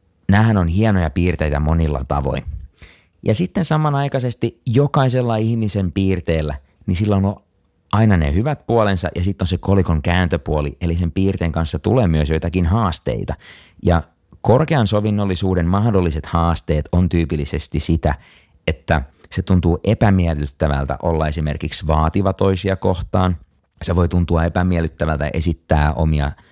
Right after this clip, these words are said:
tarpeita. Se voi tuntua vaikealta nostaa omaa tahtoa esiin ja pyytää muita toimimaan sen mukaisesti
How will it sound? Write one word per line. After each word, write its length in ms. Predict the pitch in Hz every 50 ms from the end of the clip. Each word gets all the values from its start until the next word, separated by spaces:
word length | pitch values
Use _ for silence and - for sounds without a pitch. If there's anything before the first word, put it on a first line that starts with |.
| _ _ _ _
tarpeita. 720 | - 85 80 85 90 90 - 87 90 87 85 85 - 87 80 - - - - _ _
Se 180 | - - 90
voi 160 | 82 87 87 87
tuntua 560 | - 90 90 90 82 87 82 82 85 - _ _ _ _ _ -
vaikealta 720 | 85 92 101 104 104 92 - - 90 85 82 80 - 82 73 - _ _ _ _ _
nostaa 500 | 92 92 95 90 - - - 90 80 82
omaa 380 | - 92 92 92 95 90 85 80
tahtoa 580 | - 80 78 73 - - - - - 71 67 67 - _ _ _ _ _ _ _ -
esiin 520 | 90 85 - - 87 80 78 73 71 69 -
ja 200 | 80 78 73 71 - - _ _ - - -
pyytää 340 | - 92 92 85 85 85 82
muita 320 | 82 85 85 85 80 80
toimimaan 500 | - - 85 82 82 82 80 78 78 80
sen 140 | 80 92 90
mukaisesti 800 | 90 98 101 - - 80 69 71 - - - - - - - -